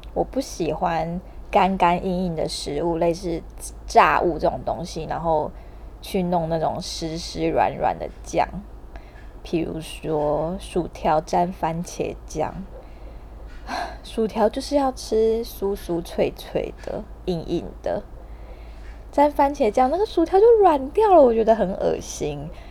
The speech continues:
还有就是像那种糖醋排骨，是我绝对不会碰的食物。还有什么那种类型啊？然后我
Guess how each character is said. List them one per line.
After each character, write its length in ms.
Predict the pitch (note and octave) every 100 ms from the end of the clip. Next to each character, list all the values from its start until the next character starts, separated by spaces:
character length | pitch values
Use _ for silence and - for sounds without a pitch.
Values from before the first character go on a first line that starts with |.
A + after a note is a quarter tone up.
| - - - -
还 160 | -
有 120 | A3 G3
就 140 | A#3
是 220 | A3+ A#3
像 280 | A#3 - G3+ - -
那 180 | G3+ F#3+
种 280 | F3+ G2 D2+
糖 320 | - D#3 D#3 E3+
醋 340 | - G#3+ E3+ -
排 300 | - - -
骨， 280 | - G2 F#2 G3
是 200 | - G3+
我 160 | F3+ -
绝 220 | - C3+
对 200 | - E3 D#3
不 180 | -
会 160 | D3+ C#3 -
碰 200 | - E3+ -
的 160 | F#2+
食 480 | F3 - - - - -
物。 220 | B2 - - - - - - - - - -
还 140 | -
有 100 | G3+
什 140 | G3+ E3
么 60 | E3+ E3+
那 80 |
种 120 | E3+ -
类 200 | F3 -
型 320 | - - - -
啊？ 240 | D2 A1+ - - - - -
然 120 | F#3+
后 80 | A#3+
我 200 | G#3